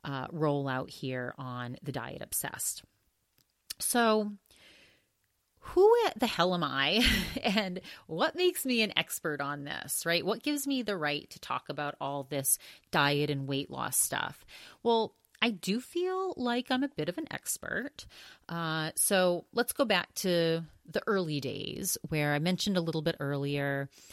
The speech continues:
I grew up in a household. It was an Italian household where food was love. And I know Taylor talks about that with her mom. Like,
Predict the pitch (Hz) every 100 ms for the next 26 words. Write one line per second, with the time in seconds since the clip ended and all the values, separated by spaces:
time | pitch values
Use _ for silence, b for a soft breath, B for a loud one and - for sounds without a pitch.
0 | B B B 185 214 226 269 240 196 214
1 | 185 151 143 135 - - 139 135 135 139
2 | - B B - 160 151 147 _ 139 160
3 | 147 - 156 156 180 202 175 165 156 -
4 | - 156 156 151 151 147 b b b 160
5 | 156 151 147 147 147 - - 180 175 185
6 | 202 220 - 170 170 151 135 123 - -
7 | - _ B B B B B - 185 202
8 | 190 - 196 180 - 139 - 143 139 139
9 | - - 180 202 147 139 -